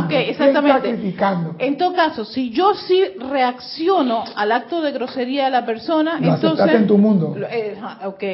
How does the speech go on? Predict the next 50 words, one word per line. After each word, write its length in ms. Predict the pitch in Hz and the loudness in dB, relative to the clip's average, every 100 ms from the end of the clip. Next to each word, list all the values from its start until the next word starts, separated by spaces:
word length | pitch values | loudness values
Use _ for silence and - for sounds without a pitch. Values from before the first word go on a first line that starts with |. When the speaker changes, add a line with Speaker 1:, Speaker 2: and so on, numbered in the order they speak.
| 165 151 | -6 -4
Speaker 2:
Abriste 340 | 156 196 208 | -2 0 0
tu 140 | 190 | 0
puerta. 480 | 185 180 165 151 - - | 0 0 0 -6 -12 -2
Speaker 1:
Pero 100 | 302 | -2
entonces 220 | 302 330 | 0 -2
quiere 200 | 339 339 | 0 0
decir 120 | 339 | 0
que 260 | 349 311 262 | -2 -2 -2
eso 200 | 294 339 | 0 2
es 60 | 311 | 4
una 200 | 294 285 | 2 2
cau-, 220 | 311 - | 0 0
eso 160 | 254 320 | -2 0
es 40 | |
un 60 | 320 | 2
efecto 340 | 302 302 302 311 | 2 0 -2 2
de 60 | 262 | 2
algo 180 | 294 | 2
que 80 | 254 | -2
yo 120 | 233 240 | -2 -2
causé 280 | 254 254 | -2 -2
en 80 | 269 | -4
algún 180 | 247 254 | -2 0
momento. 580 | 254 247 202 170 151 151 - _ _ - 214 | 0 -2 -6 -8 -10 -12 -16 _ _ -18 -6
Speaker 2:
Yo 160 | 165 233 | -2 0
no 140 | 240 | 2
voy 140 | 220 | 2
a 80 | 226 | 2
decir 220 | 208 240 | 0 -2
que 100 | - | -2
es 40 | 113 | 0
un 120 | 220 | 0
efecto 520 | 196 240 220 - 214 | 0 -2 -2 -2 -4
que 120 | 190 | -4
tú 120 | 175 208 | -8 -8
causaste 320 | 185 220 220 | -8 -6 -4
en 60 | |
un 60 | 208 | -2
momento. 440 | 202 220 208 165 - - - _ - | 0 0 -2 -4 -10 -16 -20 _ -6
Es 200 | 180 226 | -4 0
un 240 | 220 220 | 0 2
efecto 460 | 180 - 220 - 190 | 0 -2 -6 -4 -6
que 80 | 175 | -4
está 160 | 196 | -6
suce-, 320 | - 190 220 - | -6 -8 -8 -6
es 120 | - | -6
una 280 | 320 214 202 | -4 -2 -2
causa 280 | 214 185 220 | -6 -8 -8
que 80 | 156 | -4
está 240 | 202 | -4